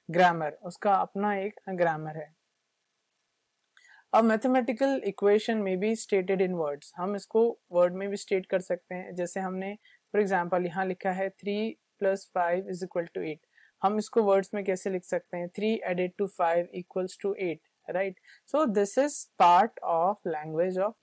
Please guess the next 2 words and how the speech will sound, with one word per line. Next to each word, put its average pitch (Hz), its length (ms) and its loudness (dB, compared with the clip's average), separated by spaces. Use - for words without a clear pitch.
mathematics। 160 840 -6
Okay, 208 380 2